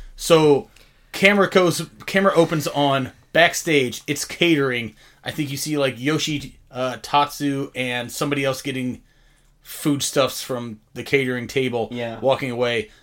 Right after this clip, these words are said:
Speaker 1: At which point, and, uh, what's caterer?
Speaker 2: Yeah.
Speaker 1: Is, is there filling dishes or whatever.
Speaker 2: Yeah.
Speaker 1: Here, that is the scene. And action.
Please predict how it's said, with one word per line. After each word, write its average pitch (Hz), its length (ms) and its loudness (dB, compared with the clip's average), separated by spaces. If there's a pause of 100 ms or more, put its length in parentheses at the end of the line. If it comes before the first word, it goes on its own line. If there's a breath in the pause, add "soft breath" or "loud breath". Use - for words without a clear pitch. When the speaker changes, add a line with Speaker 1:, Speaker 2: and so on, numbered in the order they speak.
(180 soft breath)
Speaker 1:
At 127 220 -4
which 131 240 -6
point, 123 400 -6
and, 117 380 -4 (200)
uh, 113 420 -6
what's 120 300 -8 (140)
caterer? 135 600 0 (380)
Speaker 2:
Yeah. 117 320 -2
Speaker 1:
Is, 139 260 0
is 123 340 -4
there 127 580 0
filling 131 400 -6
dishes 110 320 -8
or 113 80 -8
whatever. 110 420 -10
Speaker 2:
Yeah. 110 280 -2 (340)
Speaker 1:
Here, - 280 -2
that 147 160 6
is 143 140 -2
the 143 60 -4
scene. 131 360 -4 (100)
And 139 480 -2 (760)
action. - 460 0